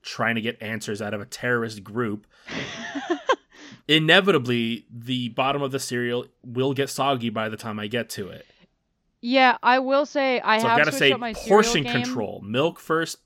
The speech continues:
Speaker 1: then cereal is better portion control, better, uh, uh, mouthfeel.
Speaker 2: Yeah, so I have to say, as a kid, I used to overpour my milk
Speaker 1: Yeah.
Speaker 2: with the intention of I would come back
Speaker 1: Yeah.
Speaker 2: for another bowl or, like, half bowl of cereal.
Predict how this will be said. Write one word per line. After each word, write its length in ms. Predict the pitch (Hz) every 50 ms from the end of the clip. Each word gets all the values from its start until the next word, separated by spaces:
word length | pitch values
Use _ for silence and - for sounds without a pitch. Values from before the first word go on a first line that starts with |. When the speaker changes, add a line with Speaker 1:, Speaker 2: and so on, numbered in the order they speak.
| _ _ _
Speaker 1:
then 220 | 135 123 127 147 151
cereal 500 | - - - 151 156 160 175 180 185 - -
is 180 | 117 110 107
better 280 | 107 _ 127 123 127 131
portion 460 | 127 - - - 139 139 - - 156
control, 400 | - 160 156 - - 160 156 156 - - - - _ _ _
better, 520 | 120 120 120 120 120 120 117 117 117 - _ -
uh, 340 | - 107 107 104 101 92 - -
uh, 120 | - - - - - - -
mouthfeel. 840 | 123 123 120 120 120 135 135 - - - - 165 160 156 151 165 165 - _ _ _ _ _ _ _ _ _ _ _ _ _ _ _ -
Speaker 2:
Yeah, 180 | 247 262 247 208
so 140 | - - 254
I 120 | 233 240
have 120 | 262 277 269
to 100 | 294 254
say, 160 | 302 277 233
as 120 | 202 226 220
a 40 | 226
kid, 360 | - - 254 240 254 277 285 - _ _ _
I 120 | - 226 233
used 320 | 240 240 262 262 - -
to 120 | 254 - - -
overpour 720 | 196 220 254 233 233 302 302 - - - 277 262 269 262
my 220 | 247 247 247 233
milk 520 | 208 196 185 185 202 233 254 - - - _ _ _
Speaker 1:
Yeah. 100 | - 226
Speaker 2:
with 140 | 220 226 -
the 140 | - 247 233
intention 840 | 214 202 185 - - 202 202 220 220 - - 269 277 294 302 294 - _ _ _ -
of 180 | 220 226 208
I 160 | 226 233 240
would 240 | 240 240 254 226 -
come 340 | - - 254 240 220 208 196
back 500 | 175 185 196 190 151 135 - - _ _ _ _ _ _ _ -
Speaker 1:
Yeah. 140 | 226 190
Speaker 2:
for 140 | 220 220 214
another 360 | 208 196 202 202 185 196 185
bowl 360 | 165 147 196 196 202 202 190 190
or, 80 | 190
like, 220 | 180 156 143 - -
half 340 | 165 175 180 185 175 - -
bowl 220 | 185 190 196 196
of 120 | 185 156 -
cereal. 560 | - - 190 190 202 220 247 254 285 294